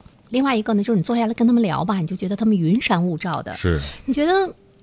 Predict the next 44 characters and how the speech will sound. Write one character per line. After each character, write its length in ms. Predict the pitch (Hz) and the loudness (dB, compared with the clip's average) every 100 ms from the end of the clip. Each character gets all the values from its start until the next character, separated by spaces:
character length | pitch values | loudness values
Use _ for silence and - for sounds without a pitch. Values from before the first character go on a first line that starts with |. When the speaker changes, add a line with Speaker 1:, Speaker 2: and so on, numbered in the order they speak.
| _ - | _ -4
Speaker 1:
好 160 | 269 | 0
像 100 | 311 | 4
我 60 | 349 | 2
特 140 | 277 | 2
别 120 | 330 | 2
没 160 | 294 294 | 2 2
文 240 | 262 165 | 2 0
化， 240 | 226 277 214 | 0 0 0
你 80 | 156 | -2
知 80 | |
道 160 | 180 165 | -2 0
吗？ 180 | 170 170 - 131 | 0 0 0 -2
Speaker 2:
<laughs> 200 | 123 - | -2 -2
Speaker 1:
而 160 | 220 285 | 0 0
且 100 | 277 | -2
呢， 80 | 233 | -4
跟 120 | 277 | -2
你 60 | 220 | 0
说 180 | 247 240 | 0 0
，“哎， 160 | 208 226 | 0 0
你 300 | 277 220 208 | 0 0 0
品 240 | - 185 | 0 0
出 100 | 170 | 2
来 140 | 233 208 | 2 4
没？ 260 | 180 175 208 - | 2 0 -4 -10
它 100 | - | -6
的 100 | 254 220 | -4 0
甘 220 | 254 254 | 0 0
甜， 380 | - 165 160 175 - - | -2 -4 -4 -6 -6 2
你， 120 | 226 | 6
你 120 | 220 | 6
品 220 | - 202 175 | 4 -2 0
到 160 | 233 | 0
没？ 160 | 196 185 | 2 2
你 80 | 165 | 2
再 120 | 226 | 2
闻 160 | 190 | 0
一 120 | 180 240 | 0 2
闻 180 | 175 | 0
什 140 | 175 143 | 0 -4
么 60 | |
什 120 | 160 - | -6 -8
么 80 | |
的。” 100 | - | -10